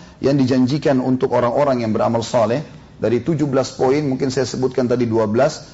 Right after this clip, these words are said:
karena saya melihat dalil ini cukup panjang sekali, dan ini kena khutbah Jumat, maka saya batasi dengan ini. Dan insya Allah, kalau teman-teman mau mengikuti ini, bisa mengikuti ceramah kain di YouTube, judulnya Indahnya Menjadi Orang Saleh.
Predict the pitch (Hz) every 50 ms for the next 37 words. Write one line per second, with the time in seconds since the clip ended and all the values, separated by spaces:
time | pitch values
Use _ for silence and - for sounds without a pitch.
0 | - - - 110 120 135 135 - 160 156 147 143 147 160 151 131 117 131 131 135
1 | 139 135 131 151 160 147 - 151 - - - - - 151 143 139 131 135 127 127
2 | 113 - - 123 110 110 120 180 175 - - - - - - 113 127 143 147 131
3 | - 131 131 127 127 - 131 - 123 120 120 131 143 139 131 123 120 117 - 123
4 | - - 123 120 117 113 107 127 123 107 - 120 107 107 107 104 113 131 - 262
5 | 254 - - - - - - - - 123 131 143 147 131 - 127 - 135 143 139
6 | 156 175 170 139 131 123 123 127 123 123 123 120 139 135 131 131 127 127 120 123
7 | 123 113 113 127 123 135 131 131 127 117 104 127 117 110 113 113 113 135 123 131
8 | 117 - 120 113 113 113 110 117 123 123 123 117 113 120 117 156 147 117 110 110
9 | 117 120 123 139 139 127 135 123 117 117 117 117 120 120 120 110 101 107 104 104
10 | 101 104 104 104 101 98 - 117 101 90 85 87